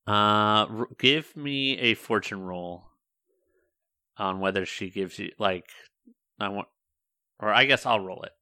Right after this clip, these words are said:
Well, that's a pretty good roll. She says, "It allows you to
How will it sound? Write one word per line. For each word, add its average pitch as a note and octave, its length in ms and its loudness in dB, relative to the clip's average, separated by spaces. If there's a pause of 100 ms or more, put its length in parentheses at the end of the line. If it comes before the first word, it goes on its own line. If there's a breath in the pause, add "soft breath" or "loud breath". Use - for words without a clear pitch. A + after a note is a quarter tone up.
(100)
Well, E3+ 120 -12
that's F#3 160 -12
a - 60 -20
pretty G#2+ 240 -4
good G2 220 -6
roll. G#2 340 0
She D3 260 -2
says, C#3 840 4 (1500 soft breath)
"It B2+ 120 -4
allows C#3+ 400 4
you C3+ 140 2
to G#2+ 640 2